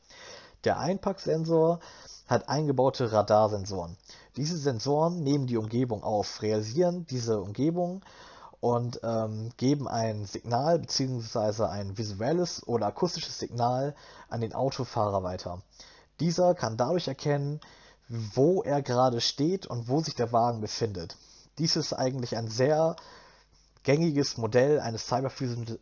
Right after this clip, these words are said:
cyberphysischen Systems, das überall eingesetzt wird. Um aber diese cyberphysischen Systeme besser realisieren zu können und anwenden zu können, muss zun-, müssen zunächst erstmal die E-R-P-Systeme weiterentwickelt werden.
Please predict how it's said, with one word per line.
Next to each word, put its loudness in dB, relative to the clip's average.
cyberphysischen -2
Systems, -4
das -4
überall 2
eingesetzt -2
wird. -8
Um 4
aber 6
diese -4
cyberphysischen -4
Systeme -2
besser 2
realisieren 0
zu -10
können -2
und -8
anwenden -4
zu -8
können, -2
muss 0
zun-, -4
müssen -2
zunächst -4
erstmal -2
die -6
E-R-P-Systeme -2
weiterentwickelt -8
werden. -8